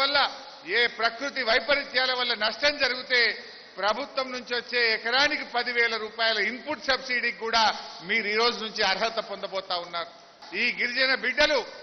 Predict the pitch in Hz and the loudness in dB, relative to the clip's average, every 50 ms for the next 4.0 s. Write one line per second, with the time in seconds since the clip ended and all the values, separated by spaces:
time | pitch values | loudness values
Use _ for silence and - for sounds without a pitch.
0 | - - 156 202 233 226 233 233 233 226 226 220 - 226 214 202 208 233 247 233 | -12 -6 -2 0 0 0 0 -4 -4 -4 -6 -8 -6 -6 -4 0 2 2 2 2
1 | 240 247 240 - - 233 226 208 220 220 202 185 208 233 247 254 247 - 247 233 | 2 0 0 0 -2 -4 -4 0 0 0 2 4 4 6 4 4 2 0 -4 -2
2 | 226 226 220 220 208 190 - - - - - - 190 214 254 277 269 262 - 247 | -2 0 2 2 2 2 0 -2 -10 -16 -10 -2 2 4 6 6 4 4 4 4
3 | 247 247 247 240 233 196 208 226 262 269 285 - - 254 254 240 247 233 240 233 | 4 4 4 0 -2 2 2 4 4 4 2 2 2 0 0 0 0 2 4 4